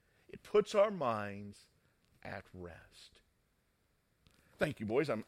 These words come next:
you may be seated. I appreciate your help there. Thank you for letting me use you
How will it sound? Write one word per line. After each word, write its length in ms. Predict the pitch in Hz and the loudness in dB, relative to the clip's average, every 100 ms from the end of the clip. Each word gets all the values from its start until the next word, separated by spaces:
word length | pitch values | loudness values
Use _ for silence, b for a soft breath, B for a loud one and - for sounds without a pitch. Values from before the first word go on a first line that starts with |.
| - | -6
you 60 | |
may 80 | 123 | -4
be 80 | 110 | -2
seated. 340 | - 156 160 | -2 -2 2
I 60 | 110 | 2
appreciate 560 | 110 127 117 123 117 | 0 -4 -4 -2 -2
your 80 | 113 | -4
help 260 | 110 131 - | 0 0 0
there. 140 | 123 | -2
Thank 240 | 113 135 120 | -2 -6 -6
you 80 | |
for 140 | 113 120 | -6 -4
letting 240 | 113 113 | -4 -4
me 80 | 120 | -6
use 360 | 113 117 117 101 | -2 0 -2 -2
you 220 | 107 | -4